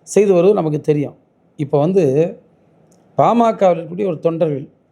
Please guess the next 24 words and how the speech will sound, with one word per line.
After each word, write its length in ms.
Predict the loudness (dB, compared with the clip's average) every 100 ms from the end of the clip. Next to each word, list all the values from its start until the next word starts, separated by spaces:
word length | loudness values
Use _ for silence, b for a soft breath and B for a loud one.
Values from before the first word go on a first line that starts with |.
| _
இதை 220 | -2 2
ஏற்றுக்கொள்வார்களா? 640 | 2 0 -8 -8 -12 -12 -16 -16 _ _ _ _ b b -6
நீங்க 180 | -2 0
ஏடிஎம்கே 560 | 2 2 2 0 -2 -2
இப்படி 140 | -2
தான் 180 | -4 -4 -12 -6
பண்ணுச்சு. 380 | -4 -4 -10 -18 -20 -20 -20 _ _ -2
அவங்களுக்குள்ள 440 | 2 2 2 2
இருந்த 140 | 0 -4
பிரச்சனைகளை 360 | -8 -8 -2 0
அவங்களே 280 | -2 -6
பேசி 360 | -2 -2 -2 -6
முடிக்க 240 | -8 -6
முடியாம, 520 | -6 -6 -10 -10 -12 -14 _ _ _ _ _ -2
நீங்க 140 | 0 2
இந்த 120 | 0
பஞ்சாயத்தை 420 | 0 0 0 -4
கொண்டு 180 | -8 -8
எங்க 180 | -8 -6
போனாங்க? 200 | -6 -4 -4
அமித்ஷாட்ட 480 | -4 -4 -4 -4 -6
போனாங்க, 240 | -8 -10 -8
மோடிட்ட 400 | -4 -2 -2 -6
போனாங்க. 340 | -14 -18 -14